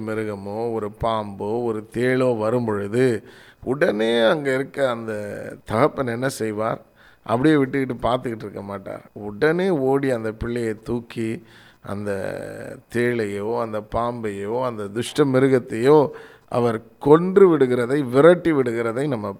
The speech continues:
பார்ப்போம். ஒரு நல்ல தகப்பனா இருந்தா அதை தான் செய்வோம்.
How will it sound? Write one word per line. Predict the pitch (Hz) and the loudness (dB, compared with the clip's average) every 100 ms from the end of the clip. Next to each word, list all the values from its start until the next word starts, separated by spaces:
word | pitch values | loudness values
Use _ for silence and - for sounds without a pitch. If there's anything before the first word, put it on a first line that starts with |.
| - | -4
பார்ப்போம். | 107 104 - - - _ _ _ _ _ _ _ | -4 -4 -8 -16 -18 _ _ _ _ _ _ _
ஒரு | 113 113 | -4 0
நல்ல | 127 151 208 | 4 6 4
தகப்பனா | 170 139 143 139 143 131 | 6 4 4 2 2 0
இருந்தா | 113 127 143 113 - - _ _ - | 0 0 0 0 -6 -20 _ _ -10
அதை | 101 104 | -6 -4
தான் | 131 - | -4 -4
செய்வோம். | 107 104 95 | -6 -6 -10